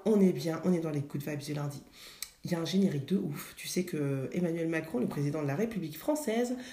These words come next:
est venu me voir pour me dire, « Tu sais, ton générique, euh, je pense qu'il pourrait toucher la jeunesse, euh, par rapport, euh, tu vois, au covid, tu pourrais faire un message avec ce générique. » J'étais, « Mais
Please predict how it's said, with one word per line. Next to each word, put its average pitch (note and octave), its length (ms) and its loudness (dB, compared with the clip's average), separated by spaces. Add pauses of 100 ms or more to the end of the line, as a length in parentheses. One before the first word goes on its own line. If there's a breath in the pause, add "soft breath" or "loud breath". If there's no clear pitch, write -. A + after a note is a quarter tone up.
(360 loud breath)
est C#4+ 120 8
venu D4+ 320 8
me A3+ 140 6
voir D#3+ 520 0
pour A#3 120 2
me A3 160 4
dire, « A3+ 300 2
Tu - 60 -8
sais, D#4 120 2
ton A#3 160 -2
générique, F3+ 600 0
euh, D#3 120 2 (320 loud breath)
je - 100 -12
pense B3 200 0
qu'il G3 160 0
pourrait G#3 240 0
toucher F#3+ 280 -2
la E3+ 140 2
jeunesse, E3 600 0
euh, C#3+ 340 0 (320 loud breath)
par F3 160 0
rapport, E3 420 2
euh, D3 540 0
tu - 160 -8
vois, A3+ 220 2
au D3 60 2
covid, F3 420 -2
tu - 100 -10
pourrais - 160 -6
faire A3 260 -2
un D3+ 60 2
message G#3 480 0
avec D#3 160 -2
ce - 140 -6
générique. » E3 380 -2
J'étais, « C#3+ 220 -10
Mais D3 260 -4